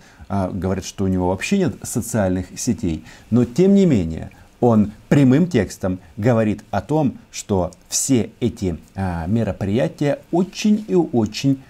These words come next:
похожи. И, кстати, Владимир Владимирович-то благословил Украину на освобождение украинских территорий.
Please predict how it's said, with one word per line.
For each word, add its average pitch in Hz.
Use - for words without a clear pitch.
похожи. 117
И, 120
кстати, -
Владимир 127
Владимирович-то 95
благословил 117
Украину 104
на 98
освобождение 101
украинских 101
территорий. 104